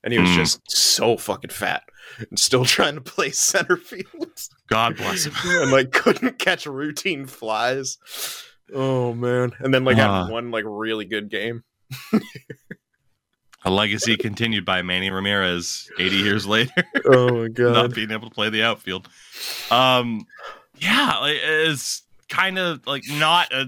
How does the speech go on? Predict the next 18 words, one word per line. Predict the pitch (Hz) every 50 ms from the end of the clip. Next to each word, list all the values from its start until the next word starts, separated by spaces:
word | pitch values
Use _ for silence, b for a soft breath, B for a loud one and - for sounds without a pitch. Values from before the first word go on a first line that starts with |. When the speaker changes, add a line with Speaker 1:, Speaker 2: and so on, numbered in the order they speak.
| 123 139
Speaker 2:
as | 143 131 110
dodging | - - 160 170 208 226 220 165 139 165 160 160 156
of | 143 127
the | 135 127
question | - 165 165 165 - - 131 127
as | 117 110
that | 117 113 107 110
is, | 117 107 92 92
and | 104 101
I | 104
will | 101 110 110
actually | 101 101 98 - - 95 95
answer | 95 87 -
the | - -
question | - 101 101 - - 85
in | 85 107
a |
minute. | 120 110